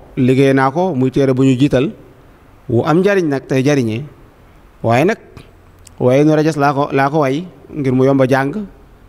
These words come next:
di téere bu nu teral. Léegi nag li ñu bëgg a wax foofu mooy téere boo xam ne daf koo jiital, muy téere boo xam ne wax dëgg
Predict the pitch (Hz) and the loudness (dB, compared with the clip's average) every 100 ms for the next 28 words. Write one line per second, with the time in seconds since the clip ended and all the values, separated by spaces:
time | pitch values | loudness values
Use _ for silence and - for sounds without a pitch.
0 | - 123 135 131 127 139 143 120 104 147 | -10 -6 -2 0 2 0 0 -4 -2 0
1 | 240 240 247 254 233 202 180 175 175 147 | 0 0 0 0 2 0 0 -2 0 0
2 | 185 190 180 170 170 160 143 147 175 151 | 0 0 0 0 0 0 -2 0 0 0
3 | 156 110 - - - - - - 160 190 | 0 -4 -8 -18 -20 -20 -8 0 2 2
4 | 208 196 185 175 156 156 170 175 277 226 | 2 2 0 0 0 -2 -2 -4 -4 -2
5 | 196 | -4